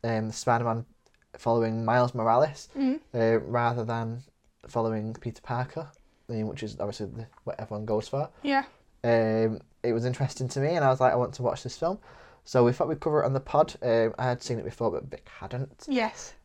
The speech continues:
Speaker 1: Um, so basis of this film is, uh, Miles Morales gets bitten by a radioactive spider.
Speaker 2: Ooh.
Speaker 1: Uh, but
Speaker 2: <laughs>
Speaker 1: that's pretty much the same as all the other Spider-Man. Um, there's no Uncle Ben. Uh, he is mentioned, but there's no Uncle Ben.
Speaker 2: <laughs>
Speaker 1: Um,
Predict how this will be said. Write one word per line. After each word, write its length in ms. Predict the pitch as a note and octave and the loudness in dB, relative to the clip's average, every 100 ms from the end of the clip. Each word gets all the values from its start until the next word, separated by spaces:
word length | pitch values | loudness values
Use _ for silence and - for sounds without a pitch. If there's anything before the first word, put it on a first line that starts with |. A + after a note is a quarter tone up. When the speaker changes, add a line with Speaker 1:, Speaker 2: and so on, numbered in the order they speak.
| _ | _
Speaker 1:
Um, 460 | - A2 G#2+ A2 G2+ | -2 2 4 2 0
so 180 | - C3+ | 6 8
basis 480 | C#3+ C3+ - B2 - | 10 8 6 -4 0
of 280 | A#2 A2+ - | 0 0 0
this 240 | A2+ - | -2 0
film 380 | - C3 A2+ G#2+ | 8 10 10 4
is, 600 | A2 G#2+ G#2+ G#2 - - - - | -2 2 2 2 -2 -10 -14 -6
uh, 240 | A2 G#2 G2 | 2 2 4
Miles 260 | B2 B2+ B2 | 2 0 0
Morales 260 | G#2+ G#2+ | -2 -2
gets 200 | - - | -2 -2
bitten 280 | - F3+ G#3 | 2 6 6
by 160 | D3 C#3 | 6 6
a 40 | |
radioactive 520 | D3+ G3+ G3 F#3 F3 | 8 10 12 10 8
spider. 540 | E3+ E3+ D#3+ B2 D3+ G#3+ - | 2 10 12 12 8 8 4
Speaker 2:
Ooh. 480 | D#4+ D#4 D4+ C#4+ C4+ | 4 6 6 6 8
Speaker 1:
Uh, 480 | C4+ C#3+ C3+ B2+ B2 | 10 12 12 10 10
but 160 | G4 F#4 | 8 10
Speaker 2:
<laughs> 20 | |
Speaker 1:
that's 280 | F#4 E4+ E4 | 10 8 8
pretty 140 | D#3 C#3 | 4 -2
much 100 | - | -4
the 60 | |
same 180 | - G#2+ | -2 -2
as 100 | A2 | 2
all 180 | A2+ A2 | 6 6
the 60 | A2 | 6
other 100 | G#2+ | 2
Spider-Man. 420 | - G#2+ G#2+ B2+ | -2 -4 0 0
Um, 60 | C3 | 0
there's 460 | - A2 A2 A2 A2+ | 0 2 2 0 0
no 100 | C#3+ | 0
Uncle 200 | C3+ A#2 | 2 0
Ben. 220 | G#2+ G#2 - - - - | 0 -2 -6 -20 -20 -6
Uh, 100 | A#2+ | 4
he 140 | A2+ | 8
is 120 | E3 - | 8 8
mentioned, 360 | C#3 A#2 G#2+ - | 4 2 -4 -6
but 120 | - | -6
there's 100 | C4+ | 2
no 60 | |
Uncle 160 | D4+ - | 2 4
Ben. 240 | G3+ D4 D#4+ F#4 _ B2+ | 0 0 -2 -8 _ 10
Speaker 2:
<laughs> 0 | |
Speaker 1:
Um, 760 | C3 B2+ B2 A#2+ A#2 A2 A2+ | 10 12 10 8 4 0 -4